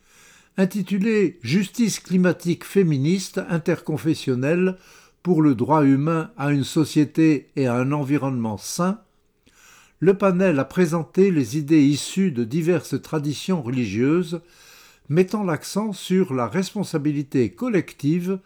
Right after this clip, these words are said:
de relever les défis posés par le changement climatique.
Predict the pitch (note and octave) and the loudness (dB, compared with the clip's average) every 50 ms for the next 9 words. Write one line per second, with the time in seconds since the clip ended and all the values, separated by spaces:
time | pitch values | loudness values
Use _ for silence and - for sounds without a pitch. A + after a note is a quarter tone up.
0 | _ _ - - _ _ _ _ C3+ C#3+ C#3+ C3 F3+ G3 F#3+ F#3 E3+ D3 F3 E3 | _ _ -20 -20 _ _ _ _ 0 0 2 4 4 4 4 4 2 4 2 2
1 | C#3 A#2+ C3 B2+ C3+ E3+ D#3 - - G#3 G#3+ F#3+ _ - D#3 D3+ B2 A2+ F3 G3+ | 2 2 0 2 2 0 0 0 -4 -6 -6 -6 _ 0 0 0 0 0 -2 -2
2 | F#3+ - - G#2+ A#2 C3+ B2 - - D3 B2 G2+ G#2 B2+ D3 F3+ F#3+ F#3 F3+ _ | -2 -6 -8 -4 -2 -4 -4 -4 -6 -8 -8 -8 -6 -6 -4 -2 -4 -4 -6 _
3 | - - F3+ D#3 C#3 A#2 - - - A2 G2 _ _ - | -6 -4 -2 0 -2 -2 -4 -8 -16 -16 -16 _ _ -16